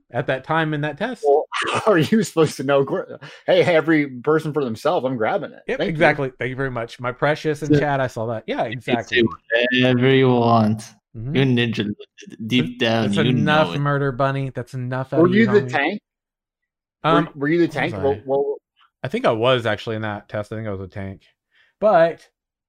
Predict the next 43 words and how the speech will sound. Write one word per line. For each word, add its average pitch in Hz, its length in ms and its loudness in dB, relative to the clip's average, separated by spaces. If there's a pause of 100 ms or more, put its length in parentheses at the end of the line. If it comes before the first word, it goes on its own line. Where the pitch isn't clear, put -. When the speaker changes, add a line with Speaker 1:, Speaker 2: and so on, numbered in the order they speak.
(100)
Speaker 2:
'Cause 123 100 -2
that, 151 220 0
that's 151 280 -2
the 143 120 0
advantage. 131 380 -2
You're 117 140 -4
close 131 280 0
up 147 160 -4
to 110 80 -14
that. 92 160 -10
It's - 140 -14
like, 107 240 -8
Speaker 1:
Yeah, 294 120 2
Speaker 2:
"Boing." 330 200 2
Speaker 1:
yeah, 226 220 -6 (180)
yeah. 220 300 -2
So 143 120 -2
anyway, 165 220 2
I 135 40 2
looted 143 280 0
it 139 60 -2
and 123 100 -10
stuff, 131 420 0
and 131 100 -4
then 151 160 -2
had 147 260 -2
him 151 100 -4
on, 135 580 -2
and 123 220 -4
then 139 240 -2
so 139 120 -6
one 143 100 -2
of 139 80 0
my 127 160 0
community 127 300 -4
members 117 340 -2
asked 107 200 -4
a 104 40 -16
question 131 340 -2
about, 110 300 -4
like, 107 280 -6 (440)
you 120 80 -4
know, 113 400 -2